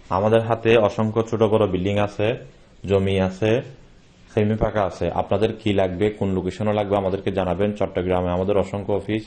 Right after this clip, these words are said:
বন্দর টিলা, আকমল আলী, পতেঙ্গা, কাঠগড়, এসব এরিয়াতে আমাদের খুবই শীঘ্রই আর তিনটে অফিস উদ্বোধন হতে যাচ্ছে। এখন বন্দর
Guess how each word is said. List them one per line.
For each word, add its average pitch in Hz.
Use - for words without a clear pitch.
বন্দর 95
টিলা, 110
আকমল 98
আলী, 98
পতেঙ্গা, 104
কাঠগড়, 110
এসব 107
এরিয়াতে 110
আমাদের 104
খুবই 113
শীঘ্রই 107
আর 104
তিনটে 101
অফিস 107
উদ্বোধন 101
হতে 104
যাচ্ছে। 107
এখন 107
বন্দর 98